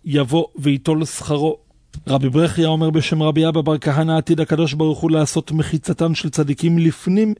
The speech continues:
ממחיצתן של מלאכי השרת." כלומר, הצדיקים לעתיד לבוא יהיו במקום שמלאכי השרת אינם רשאים להיכנס. ומלאכי השרת שואלים את אותם צדיקים שיודעים את אותם סודות שהמלאכים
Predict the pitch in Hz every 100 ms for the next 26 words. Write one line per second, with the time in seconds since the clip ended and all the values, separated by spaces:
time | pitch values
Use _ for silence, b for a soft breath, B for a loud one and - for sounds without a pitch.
0 | - 175 170 160 160 165 156 185 160 170
1 | 156 147 170 160 165 165 143 151 147 175
2 | B B B B B - - 170 151 -
3 | 202 202 190 165 - 190 165 143 185 -
4 | 160 156 202 185 170 156 190 170 180 175
5 | 160 - 185 165 175 190 - 170 175 208
6 | 220 202 - 175 165 151 135 131 117 107
7 | - B B B B B 151 135 123 -
8 | 170 190 - 147 185 - 151 143 180 180
9 | 151 175 185 - 160 143 190 185 - 170
10 | 143 131 185 170 B B B B - -
11 | 151 190 190 170 - 143 185 180 - 156
12 | 151 151 147 185